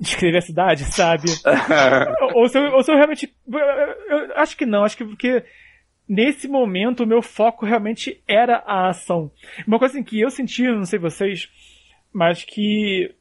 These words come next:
Speaker 1: por exemplo, eu quis apresentar o mundo, sabe? Mas eu me foquei muito a princípio em apresentar os povos, né, os orcs, goblins,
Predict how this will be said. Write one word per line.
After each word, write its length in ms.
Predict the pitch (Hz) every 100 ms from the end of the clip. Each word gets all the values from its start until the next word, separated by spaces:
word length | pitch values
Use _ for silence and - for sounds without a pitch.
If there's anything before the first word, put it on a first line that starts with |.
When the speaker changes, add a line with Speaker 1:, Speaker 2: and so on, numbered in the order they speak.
| _
Speaker 1:
por 120 | 180
exemplo, 500 | 190 165 160 156 151 - _ _ _ _ _ _ _ _ _ _ -
eu 180 | 220
quis 300 | 220 233 262
apresentar 420 | 302 180 202 202 220
o 60 |
mundo, 400 | 170 151 143 135 - _
sabe? 380 | - - 156 151
Mas 120 | 165
eu 60 | 190
me 120 | 196
foquei 220 | - -
muito 560 | 240 214 226 302 311 311
a 180 | - 233
princípio 560 | 240 226 - 247 240
em 260 | 254 247 233
apresentar 600 | 214 214 208 214 214 214 _ _ _ _ _ -
os 140 | 180
povos, 720 | - 196 220 247 311 - - _
né, 240 | 196 170 170
os 200 | 165 139
orcs, 560 | 175 202 165 175 139 156
goblins, 800 | 143 170 175 160 156 151 -